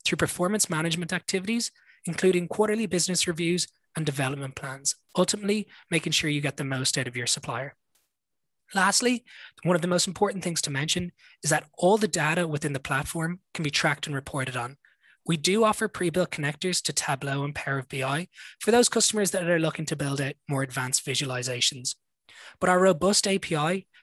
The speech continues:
does allow you to connect the platform to any other important E R P or P two P solutions or Workday. And this is to really make sure you can synchronize data, including supplier and contract information, information,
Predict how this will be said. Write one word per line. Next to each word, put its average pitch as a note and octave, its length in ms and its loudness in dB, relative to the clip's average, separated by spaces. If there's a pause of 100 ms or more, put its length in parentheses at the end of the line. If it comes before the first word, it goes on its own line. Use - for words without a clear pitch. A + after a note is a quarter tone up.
(180)
does F#3+ 220 6
allow F3 160 2
you F3 160 2
to - 100 0
connect D#3 260 -6
the D3 60 -8
platform F3+ 560 -2 (300)
to - 120 -4 (140)
any G3+ 300 2
other E3+ 260 2
important D3 600 -6 (140)
E E3+ 80 0
R E3+ 140 4
P D3+ 300 -4
or - 100 -6
P D3+ 220 -4
two - 120 -2
P C#3 200 -8
solutions B2 720 -2 (460)
or D3 200 6
Workday. C3+ 440 -6 (440)
And E3 80 -2
this G3+ 140 4
is G#3+ 100 2
to - 140 0
really G3 280 4
make G3 180 0
sure F3 180 2
you E3+ 100 0
can D3+ 100 -6
synchronize C#3 540 -2
data, F3 400 2 (360)
including C#3+ 360 -2
supplier D3+ 460 2
and D3 100 -2
contract C#3+ 380 -4
information, D3 560 -4 (360)
information, D3+ 600 -2